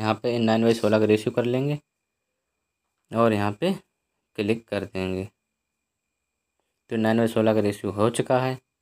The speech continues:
अब हमें क्या करना है, यहाँ पे जो लिरिक्स है उसके according फ़ोटोज हमें यहाँ पे करने हैं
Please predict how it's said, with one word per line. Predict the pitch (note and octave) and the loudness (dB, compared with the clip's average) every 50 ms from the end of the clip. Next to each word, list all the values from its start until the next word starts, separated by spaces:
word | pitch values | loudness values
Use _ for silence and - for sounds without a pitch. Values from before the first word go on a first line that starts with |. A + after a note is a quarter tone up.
| _ _ _ _ _ _ _ - | _ _ _ _ _ _ _ -6
अब | A#2 | -4
हमें | A2+ A2+ B2 B2+ | -2 0 0 2
क्या | - B2 | 2 0
करना | A#2 - C3 C3+ C#3 | 0 0 0 0 0
है, | B2+ | 0
यहाँ | A2+ A2+ A#2 | 0 0 0
पे | - C#3 C3 | -2 -2 -2
जो | B2+ C3+ B2+ | 0 0 2
लिरिक्स | A#2+ B2 B2 B2 B2+ - - - - | 4 4 6 4 4 2 -2 -6 -6
है | E3 - | -4 -4
उसके | - A2+ - - - B2+ | -4 -6 -6 -6 -8 -6
according | A#2+ - B2 B2 C3 D#3 E3 E3 - _ _ _ _ _ _ _ _ _ _ _ _ _ - | -2 2 2 2 4 2 0 -2 -4 _ _ _ _ _ _ _ _ _ _ _ _ _ -4
फ़ोटोज | A#2+ A#2 A2+ C#3 C3 A#2 | -2 0 2 2 2 2
हमें | A2+ A2 B2 B2+ | 0 0 0 0
यहाँ | A#2+ A2+ A2 | 2 0 0
पे | - - E3 E3 - - _ _ - | 0 -2 -6 -6 -6 -12 _ _ -8
करने | A2+ G2+ G2+ G2 G2 | -6 -4 -2 -2 -2
हैं | G2 G2 G2 G2+ | -2 -2 -4 -6